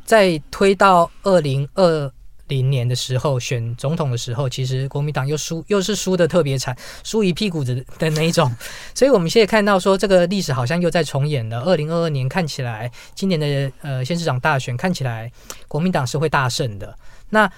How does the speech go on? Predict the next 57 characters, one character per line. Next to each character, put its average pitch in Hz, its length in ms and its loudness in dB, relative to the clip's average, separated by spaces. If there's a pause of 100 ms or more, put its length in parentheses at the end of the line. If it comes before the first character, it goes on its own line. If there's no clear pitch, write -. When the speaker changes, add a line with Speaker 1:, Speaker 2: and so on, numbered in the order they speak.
Speaker 1:
这 247 120 0
个 208 140 4
胜 185 340 4
选 143 280 0
的 135 160 0
这 175 100 -4
个 160 100 0
态 165 220 0
势 165 140 -2
会 180 120 0
不 160 120 -2
会 180 120 2
一 147 140 -4
路 170 220 0
延 143 240 -2
续 180 180 -2
到 147 380 0
二 175 180 2
零 123 340 -2 (360)
二 175 120 2
四 160 240 -2
年？ 117 300 -2 (240)
我 143 100 -4
觉 147 120 0
得 175 100 6
这 202 100 2
个 190 60 6
又 175 160 6
是 165 140 -4
一， 147 120 -6 (680)
很 120 260 -4
大 147 180 2
的 131 80 -2
一 135 80 -4
个 131 120 -4
问 127 260 -2
号 120 240 -8
啦。 117 100 -12 (280)
Speaker 2:
嗯 117 60 -6
哼。 - 40 -6
Speaker 1:
那 233 100 4
不 202 140 -2
过， 240 240 6 (440)
呃， 143 540 2
如 208 140 2
果 214 140 6
说 202 200 2
国 170 140 0
民 185 160 -2
党 139 260 -2
不 - 100 -12
要 156 280 0
太 151 500 0 (520)
蠢 101 320 -6
的 117 100 -4
话， 123 260 0 (480)
那 196 220 4